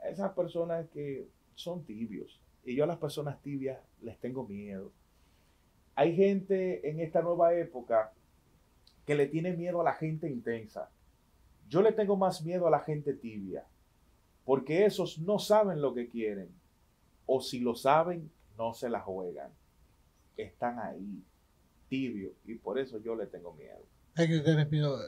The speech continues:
Speaker 2: Eh, José Armando tocaba antes que, lo voy, quiero unir los dos temas. Eh, cuando él decía, "Hay gen-, la política, la gen-, tienen tanto miedo la gente que no quiere ser política". Por eso nosotros tenemos el grupo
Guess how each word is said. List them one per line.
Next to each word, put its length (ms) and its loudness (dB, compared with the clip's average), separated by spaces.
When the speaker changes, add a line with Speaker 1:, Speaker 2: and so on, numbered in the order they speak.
Speaker 2:
Eh, 240 2
José 200 -2
Armando 380 2
tocaba 640 4
antes 300 -2
que, 280 -8
lo 100 0
voy, 180 8
quiero 300 10
unir 180 6
los 160 6
dos 180 0
temas. 440 -6
Eh, 260 -4
cuando 220 -6
él 60 -12
decía, 600 0
"Hay 140 -6
gen-, 220 -6
la 140 -6
política, 640 -2
la 100 -8
gen-, 140 -8
tienen 320 0
tanto 300 0
miedo 260 0
la 140 0
gente 240 -6
que 80 -4
no 100 -8
quiere 240 -2
ser 140 -6
política". 580 -8
Por 120 -2
eso 180 2
nosotros 300 -2
tenemos 220 -2
el 60 0
grupo 400 -4